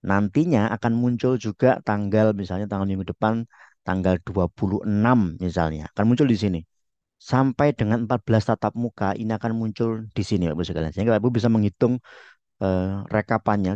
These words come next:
jumlahnya berapa. Ke kanan misalnya Novita ini berapa jumlahnya akan terekap dengan sendirinya. Nah, kami sebagai pengelola juga akan mudah merekapnya, Bapak Ibu juga mudah merekapnya. Nah, nantinya mahasiswa ini setelah Bapak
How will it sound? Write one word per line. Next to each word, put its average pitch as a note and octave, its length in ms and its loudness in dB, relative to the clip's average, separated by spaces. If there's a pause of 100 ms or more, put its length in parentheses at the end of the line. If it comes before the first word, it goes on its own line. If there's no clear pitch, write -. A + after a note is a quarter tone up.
jumlahnya G2 480 0
berapa. E2+ 560 -2
Ke F2+ 80 -6
kanan F2+ 320 -2
misalnya F2+ 320 -2
Novita F2+ 640 -2
ini G2+ 320 -2 (440)
berapa G2 400 0
jumlahnya F2+ 480 0
akan F#2 160 0
terekap - 240 -4
dengan F2 240 -2
sendirinya. D#2 560 -4 (480)
Nah, F2+ 160 2
kami A2+ 320 4
sebagai G2+ 320 2
pengelola G#2+ 320 4
juga G2 240 2
akan G#2 160 0
mudah A#2+ 320 2
merekapnya, G2+ 640 -2
Bapak F#2 240 -4
Ibu B2+ 80 -4
juga A2+ 240 -2
mudah G2 320 0
merekapnya. F#2+ 640 -2 (560)
Nah, F#2 160 2
nantinya C3 720 2
mahasiswa A2 800 0
ini C#3+ 160 0
setelah C3+ 320 0
Bapak G#2 160 -2